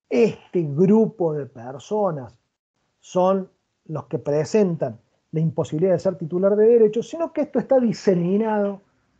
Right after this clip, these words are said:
a lo largo del ordenamiento. Está, vamos a tener que bucear y buscarlo por todos lados. Me permití hacer tres grupos, que en modo alguno es,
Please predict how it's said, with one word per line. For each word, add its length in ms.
a 100
lo 100
largo 360
del 80
ordenamiento. 580
Está, 420
vamos 220
a 20
tener 160
que 80
bucear 420
y 40
buscarlo 580
por 180
todos 240
lados. 400
Me 140
permití 520
hacer 480
tres 200
grupos, 360
que 100
en 140
modo 400
alguno 560
es, 380